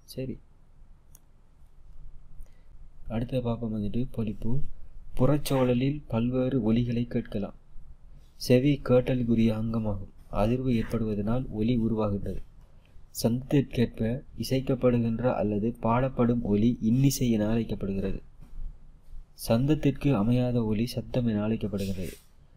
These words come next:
ஒலியை உருவாக்கும் முறையின் அடிப்படையில் இசைக்கருவிகள் பல வகைப்படுகின்றன. உரத்த ஒலி செவிக்கு பா-, உரத்த ஒலி செவிக்கு பாதிப்பை ஏற்படுத்தலாம். ஏனையோருக்கு இடைஞ்சல் ஏற்படுத்தாத வகையில் ஒலியை பயன்படுத்துவது எமது கடமையும்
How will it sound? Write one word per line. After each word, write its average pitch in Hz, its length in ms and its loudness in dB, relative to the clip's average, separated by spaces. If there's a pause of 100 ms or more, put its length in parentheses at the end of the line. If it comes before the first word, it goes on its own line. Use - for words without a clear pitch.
(140)
ஒலியை 127 340 6
உருவாக்கும் 120 580 4
முறையின் 110 440 2
அடிப்படையில் 101 760 0
இசைக்கருவிகள் 113 800 0
பல 110 360 2
வகைப்படுகின்றன. 98 720 -4 (1200)
உரத்த 143 460 8
ஒலி 123 280 6
செவிக்கு 127 440 4
பா-, 117 280 6 (680)
உரத்த 120 460 4
ஒலி 113 260 0
செவிக்கு 117 520 0
பாதிப்பை 113 500 0
ஏற்படுத்தலாம். 95 560 -4 (480)
ஏனையோருக்கு 127 720 6
இடைஞ்சல் 120 420 4
ஏற்படுத்தாத 104 640 2
வகையில் 104 440 0
ஒலியை 117 360 4
பயன்படுத்துவது 104 800 -2
எமது 110 320 0
கடமையும் 104 520 -2